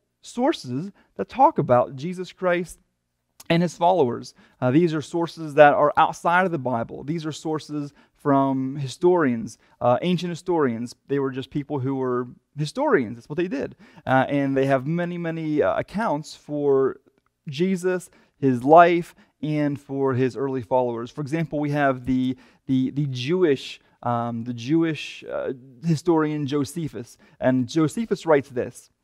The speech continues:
This is in his, um, Antiquities of the Jews in about eight, ninety-three A D. And Josephus writes, "About that time lived Jesus, a wise man,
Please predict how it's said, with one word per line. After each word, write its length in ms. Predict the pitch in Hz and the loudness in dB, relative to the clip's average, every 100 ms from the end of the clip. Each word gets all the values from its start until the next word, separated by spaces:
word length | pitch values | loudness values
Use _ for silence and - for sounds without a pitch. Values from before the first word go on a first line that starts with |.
| _ _ - | _ _ -20
This 160 | - - | -14 -8
is 160 | 143 | 2
in 160 | 147 143 | 4 6
his, 440 | 139 139 135 123 - _ - | 8 8 6 0 -10 _ -4
um, 360 | 123 120 120 117 | 2 2 0 -2
Antiquities 720 | - 139 - 175 160 147 147 131 | 0 0 2 0 0 0 0 -2
of 80 | |
the 80 | 123 | -6
Jews 460 | 123 127 139 127 117 | -6 -2 0 0 -2
in 60 | |
about 280 | 120 123 117 | 6 6 6
eight, 200 | 117 143 - - - - | 2 -2 -6 -18 -16 -2
ninety-three 600 | 151 147 143 - 143 131 | 2 4 2 -2 0 2
A 140 | 123 | 2
D. 360 | 123 123 113 123 _ _ _ - | 0 -4 -4 -8 _ _ _ -2
And 160 | 135 | 4
Josephus 460 | 131 180 226 190 - | 8 8 6 -4 4
writes, 340 | 170 156 - - _ _ _ _ _ _ - | 6 6 0 -20 _ _ _ _ _ _ -2
"About 420 | 160 185 220 233 | 4 8 8 6
that 300 | 202 190 - | 4 4 2
time 580 | - 190 139 123 123 196 - _ _ _ _ - | -2 2 4 4 0 -4 -8 _ _ _ _ 0
lived 240 | 151 156 | 4 4
Jesus, 560 | 143 233 175 117 - - _ - | 2 -2 0 -2 -6 -12 _ 4
a 100 | 147 | 6
wise 500 | 160 185 190 180 175 | 8 8 8 4 0
man, 480 | 165 139 110 120 | 0 2 0 -6